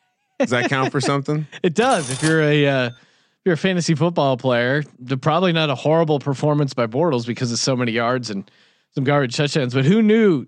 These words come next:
Speaker 2: who knew, uh, Chiefs defense was the secret D F S play?
Speaker 1: Yeah. Well, when you're playing Bortles and he decides to hand the ball to you,
Speaker 2: Yeah.
Speaker 1: kinda helps.
Speaker 2: So, uh,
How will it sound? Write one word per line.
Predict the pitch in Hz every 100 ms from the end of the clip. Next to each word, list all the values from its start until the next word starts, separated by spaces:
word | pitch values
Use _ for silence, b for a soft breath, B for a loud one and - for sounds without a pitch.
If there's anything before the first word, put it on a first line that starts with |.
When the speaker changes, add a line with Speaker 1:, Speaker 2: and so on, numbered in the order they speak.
| _
Speaker 2:
who | 147
knew, | 185 196 180 131 -
uh, | 143
Chiefs | 135 - 190 143
defense | 151 196 156 107 -
was | 120
the | 117 117
secret | 113 160 156 147 123 -
D | 135
F | 127 123
S | 131 135
play? | 117 95 98 _ _ _ _ _ _
Speaker 1:
Yeah. | - 123 160 143 - _ _ -
Well, | 127 113 98
when | 101 107
you're | 98
playing | 123 98 87
Bortles | 90 90 71 -
and | 73
he | 90
decides | 92 - 90 90
to | 87
hand | 73 92 90
the | 87
ball | 85 85 85
to | 73
you, | 73 82 _
Speaker 2:
Yeah. | 143 107 73 - _ _
Speaker 1:
kinda | - 98 90
helps. | 87 78 - - _ _ -
Speaker 2:
So, | - 127 113 113
uh, | 110 110 110